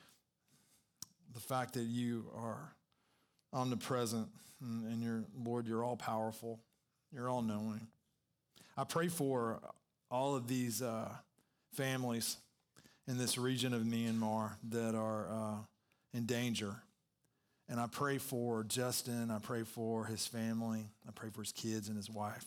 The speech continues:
And I pray for the Lazzarinis and these other families. I pray you just guide their steps. And I pray you'd protect them. I pray you'd give them wisdom. I pray you'd open up doors for the gospel. Lord, we give this to you. We're reminded of the,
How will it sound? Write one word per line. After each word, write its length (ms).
And 100
I 40
pray 240
for 340
the 80
Lazzarinis 920
and 120
these 140
other 180
families. 580
I 40
pray 240
you 100
just 200
guide 260
their 100
steps. 560
And 80
I 40
pray 240
you'd 100
protect 420
them. 180
I 40
pray 240
you'd 100
give 140
them 180
wisdom. 460
I 80
pray 180
you'd 120
open 260
up 140
doors 280
for 460
the 80
gospel. 640
Lord, 220
we 80
give 240
this 160
to 140
you. 200
We're 140
reminded 640
of 200
the, 220